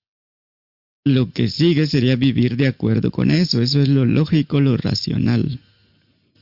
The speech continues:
Porque si no, ¿de qué sirve que reconozcas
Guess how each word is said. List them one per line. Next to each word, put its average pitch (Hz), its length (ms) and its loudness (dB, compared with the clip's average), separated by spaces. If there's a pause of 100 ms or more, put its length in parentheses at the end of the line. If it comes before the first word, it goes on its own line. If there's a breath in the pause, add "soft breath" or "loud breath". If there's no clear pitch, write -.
(120)
Porque 120 480 -2
si 131 200 -2
no, 160 340 2 (360)
¿de 147 120 -2
qué 147 140 0
sirve 131 260 2
que 143 100 0
reconozcas 123 880 -2